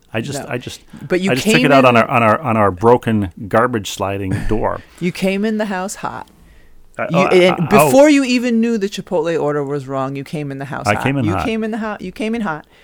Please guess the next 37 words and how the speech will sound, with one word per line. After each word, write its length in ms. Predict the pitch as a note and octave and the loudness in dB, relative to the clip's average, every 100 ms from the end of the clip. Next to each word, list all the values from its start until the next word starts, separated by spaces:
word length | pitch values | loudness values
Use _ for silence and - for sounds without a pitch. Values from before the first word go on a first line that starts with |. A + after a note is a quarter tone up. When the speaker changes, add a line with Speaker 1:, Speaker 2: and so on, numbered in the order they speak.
| _ _ _ _ | _ _ _ _
Speaker 2:
And 120 | D#3 | -4
with 140 | D#3+ D#3+ | 0 2
our 220 | D3 - | 0 -2
fifteen-year-old 840 | - - F#3 - F#3+ F3 C#3+ C#3 C3+ | -8 -6 -6 -4 -6 -4 -2 -4 -4
who 80 | C#3+ | -6
was 120 | C#3+ | -6
just 280 | - D#3 E3 | -4 -4 -4
looking 240 | D#3+ E3 | -6 -6
at 80 | D3+ | -8
me, 100 | D3 | -8
shrugging 320 | - D3+ C#3+ | -6 -6 -4
her 60 | C#3 | -8
shoulders 420 | - C#3+ C#3 C3+ | -6 -6 -6 -6
like, 460 | B2+ C3+ - - - _ _ _ - - - | -6 -6 -8 -18 -20 _ _ _ -20 -20 -14
"Uh, 380 | - - C3+ - | -10 -8 -6 -8
this 260 | D3+ D#3 | -10 -10
isn't 180 | D3+ D#3+ | -10 -8
my 200 | E3+ F#3 | -2 -2
fault. 400 | F#3 C#3+ C#3+ C#3+ | -2 -2 -2 -4
He's 240 | D3 C#3 - | -6 -12 -12
just 180 | C#3 | -14
coming 240 | - D#3 E3+ | -8 -8 -6
in 80 | F#3+ | -8
hot." 300 | G3 F3+ - - - - - | -6 -8 -10 -18 -20 -14 -6
And 180 | E3 | -4
then 120 | E3 E3 | -4 -4
you 100 | D3+ | -8
take 260 | - F3+ G#3 | -6 -6 -2
out 180 | G3+ G#3 | -2 -2
the 80 | G3+ | -4
orders 460 | E3 D#3+ E3 D#3 | -2 -2 -4 -6
and 160 | D3 C#3+ | -8 -10
you're 160 | C#3 - | -12 -8
already 440 | D#3+ G3+ F#3+ F3 | -4 -4 -4 -6
hot 340 | D#3 D3+ C#3+ - | -4 -2 -2 -4
and, 200 | C#3 - - | -12 -14 -14
and 260 | C#3+ C3 | -14 -14